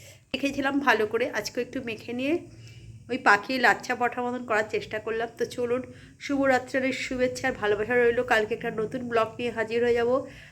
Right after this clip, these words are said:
আজকের মতন গুড নাইট, টাটা। তবে যাওয়ার আগে আর একটা কথা বলি, আজকে যেরকম ঠান্ডা রয়েছে, এরকম ঠান্ডা থাকলে সব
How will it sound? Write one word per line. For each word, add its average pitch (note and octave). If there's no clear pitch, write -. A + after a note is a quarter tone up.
আজকের A3
মতন G#3+
গুড G#3+
নাইট, A3
টাটা। G3+
তবে A#3+
যাওয়ার A3
আগে A#3+
আর B3
একটা A#3
কথা B3
বলি, A#3+
আজকে B3
যেরকম D#4
ঠান্ডা C#4+
রয়েছে, D4+
এরকম C#4+
ঠান্ডা C#4+
থাকলে D4
সব C4+